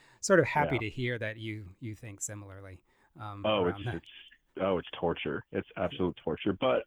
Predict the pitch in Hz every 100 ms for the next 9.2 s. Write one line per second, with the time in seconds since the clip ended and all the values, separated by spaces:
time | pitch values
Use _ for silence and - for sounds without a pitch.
0 | - 110 107 104 101 - - - - 98
1 | - 117 107 98 98 - - 160 196 220
2 | 160 170 - 190 202 185 165 - 143 135
3 | - - 117 - - 113 117 110 76 80
4 | - - _ _ _ _ _ _ 92 92
5 | 90 87 87 87 87 _ _ _ 120 107
6 | - 104 95 95 95 95 - 104 107 101
7 | 95 - 98 101 95 90 92 87 85 85
8 | 85 - 95 - 85 80 104 92 95 90
9 | - 82